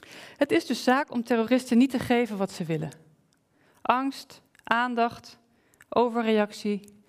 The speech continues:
polarisatie. En dat brengt me op het laatste deel van mijn verhaal. Wat zijn de ingrediënten van een ander, beter contraterreurbeleid?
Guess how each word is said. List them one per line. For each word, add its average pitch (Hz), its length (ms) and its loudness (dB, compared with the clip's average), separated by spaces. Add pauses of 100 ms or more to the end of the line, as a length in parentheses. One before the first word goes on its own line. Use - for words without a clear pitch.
(280)
polarisatie. 220 960 0 (1080)
En 233 120 0
dat 277 180 2
brengt 277 220 2
me 262 80 4
op 247 80 0
het 240 100 -2
laatste 233 360 0
deel 160 200 -4
van 165 180 -6
mijn 156 400 -4
verhaal. 160 600 -2 (640)
Wat 226 180 -2
zijn 247 180 2
de 233 80 0
ingrediënten 220 680 0
van 233 160 0
een 233 100 0
ander, 180 520 0 (380)
beter 185 540 0 (540)
contraterreurbeleid? 151 1160 -2